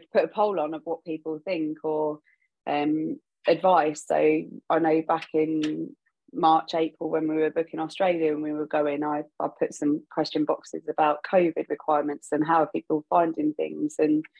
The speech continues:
it just general stuff. But I would say business is probably the,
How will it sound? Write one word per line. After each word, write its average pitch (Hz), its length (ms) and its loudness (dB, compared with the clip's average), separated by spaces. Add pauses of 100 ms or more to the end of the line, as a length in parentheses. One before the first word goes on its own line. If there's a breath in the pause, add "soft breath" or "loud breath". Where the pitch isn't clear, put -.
(560 soft breath)
it - 180 -6
just - 300 4 (320)
general 190 420 4
stuff. 151 400 -2 (140)
But 170 120 2
I 202 120 6
would 196 160 -2
say 175 260 2
business 190 380 -2
is 170 160 -4
probably 160 640 2
the, 160 120 2